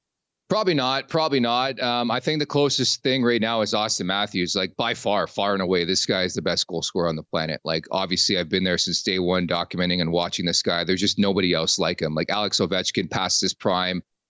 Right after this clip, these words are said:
Uh, right now, for my money, the best goal scorer of all time. But I, I just think the goaltending these days and taking nothing away from some of the elite netminders back in Brett Hull's day, they're just, it's different.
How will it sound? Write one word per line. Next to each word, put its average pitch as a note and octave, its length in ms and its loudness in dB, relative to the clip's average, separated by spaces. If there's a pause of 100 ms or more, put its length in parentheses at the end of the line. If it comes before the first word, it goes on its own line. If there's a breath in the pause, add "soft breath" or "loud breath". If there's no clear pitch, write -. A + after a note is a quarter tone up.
(180)
Uh, - 120 0
right B2+ 240 2
now, G#2+ 160 0
for A2+ 100 -2
my G#2+ 160 2
money, G2 220 2
the F2+ 100 0
best F#2+ 260 0
goal G2 160 2
scorer F#2+ 280 2
of E2+ 60 -2
all F2+ 140 2
time. F2 420 -2
But F2+ 120 0
I, A2 140 0
I A#2+ 180 0
just E3+ 320 0
think D#3+ 240 -2
the A#2+ 80 0
goaltending A#2+ 640 2
these A#2+ 200 4
days A2 340 2
and G2 120 2
taking G#2 360 2
nothing F#2+ 340 0
away G2 260 4
from F#2+ 200 -2
some G#2 160 2
of G2 40 2
the F#2+ 80 2
elite F2+ 240 2
netminders F#2 480 0
back F2+ 300 -2
in F2 100 -4
Brett F#2 160 0
Hull's F#2 260 2
day, F#2+ 300 2
they're F#2+ 160 2
just, - 300 -2 (420 loud breath)
it's C3+ 200 0
different. G#2 500 -2